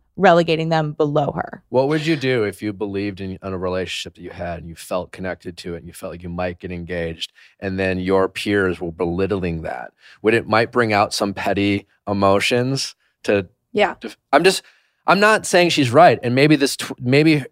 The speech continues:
Speaker 2: and, and she looked bad. She did,
Speaker 3: <laughs>
Speaker 2: but why is it, like, I,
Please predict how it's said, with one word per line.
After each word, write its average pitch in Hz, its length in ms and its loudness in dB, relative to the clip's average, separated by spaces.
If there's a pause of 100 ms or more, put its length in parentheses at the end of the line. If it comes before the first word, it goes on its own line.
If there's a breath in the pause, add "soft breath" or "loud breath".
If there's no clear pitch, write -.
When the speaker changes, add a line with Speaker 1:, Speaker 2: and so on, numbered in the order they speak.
(100)
Speaker 2:
and, 131 160 -2
and 123 160 0
she 156 160 4
looked 143 280 4
bad. 127 420 4 (120)
She - 200 -4
did, 156 300 6 (160)
Speaker 3:
<laughs> - 160 -20
Speaker 2:
but 139 280 4 (400)
why 175 180 6
is 220 120 -2
it, 190 40 -2
like, 175 160 -2
I, 175 320 2